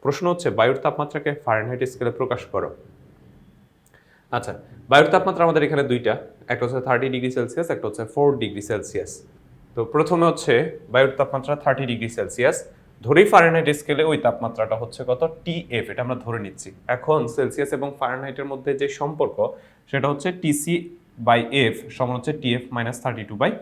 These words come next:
নাইন। এখানে আমরা যদি কোনায় গুণ করি, মানে ক্রস গুণ করি, তাহলে এই নাইন আর টিসি গুণ হয়ে নাইন টিসি, আর ফাইভটা তখন কি হয়ে যাবে?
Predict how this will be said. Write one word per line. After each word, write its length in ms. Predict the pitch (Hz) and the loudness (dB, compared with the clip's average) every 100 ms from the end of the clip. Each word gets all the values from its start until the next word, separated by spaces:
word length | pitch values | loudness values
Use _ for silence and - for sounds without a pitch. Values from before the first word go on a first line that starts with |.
| - _ _ | -14 _ _
নাইন। 300 | 107 117 98 82 - _ _ _ _ _ _ _ _ _ | 2 2 2 -6 -18 _ _ _ _ _ _ _ _ _
এখানে 600 | 139 139 170 123 123 - - - - - - | 0 2 4 4 2 -4 -16 -20 -20 -20 -8
আমরা 160 | 123 135 | -2 0
যদি 140 | 143 | -2
কোনায় 380 | 151 170 190 185 | 0 4 6 4
গুণ 400 | 131 117 131 131 | 2 -2 0 2
করি, 160 | 101 | 0
মানে 160 | 98 110 | 0 -4
ক্রস 380 | - 143 165 - | 2 6 6 6
গুণ 220 | 160 143 | 0 0
করি, 240 | 107 92 - - - - - | 0 -2 -4 -18 -20 -12 -6
তাহলে 480 | 127 147 113 135 - - _ _ _ - | 0 2 4 2 -4 -20 _ _ _ 2
এই 260 | 156 190 | 4 4
নাইন 420 | 170 135 147 175 - | 4 4 2 0 2
আর 120 | 143 | 2
টিসি 440 | 143 151 143 160 | 2 -2 -2 -2
গুণ 220 | 143 131 139 | -2 -2 -2
হয়ে 220 | 143 147 | -2 -2
নাইন 340 | 117 123 135 135 | 0 0 -2 -4
টিসি, 400 | 151 147 170 175 - _ - | -8 -6 -8 -8 -18 _ -8
আর 100 | - | -2
ফাইভটা 400 | - 156 151 175 | 4 4 4 -2
তখন 240 | 160 156 | -2 -4
কি 180 | 151 156 | -6 -6
হয়ে 140 | 156 | -4
যাবে? 240 | 156 175 | -2 -2